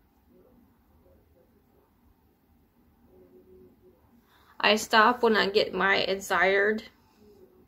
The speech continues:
um, look on one eye. I'm not going to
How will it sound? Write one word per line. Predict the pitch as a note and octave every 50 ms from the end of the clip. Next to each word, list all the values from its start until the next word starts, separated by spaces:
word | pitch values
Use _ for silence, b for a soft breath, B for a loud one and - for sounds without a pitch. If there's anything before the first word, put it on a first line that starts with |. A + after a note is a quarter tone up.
| _ _ _ B3+ - _ _ _ _ _ _ _ _ _ _ _ _ _ _ - _ _ -
um, | A3 A3+ F#3 F#3+ F#3+ F#3
look | F#3+ F#3+ G3+ G#3+ G#3+ - - - _ _ _ _ _ _ _ - _ _ _ b b b b b b b
on | - G#3 G3+ G3+
one | G3 G#3 G#3+ F#3
eye. | - F#3 F#3+ F#3+ G3+ G#3+ A#3+ A#3 - -
I'm | - - F#3+
not | F#3 F#3 F#3+ -
going | - F#3+ F#3+ G3 G#3+
to | - - F#3+ G3 F#3+ F#3+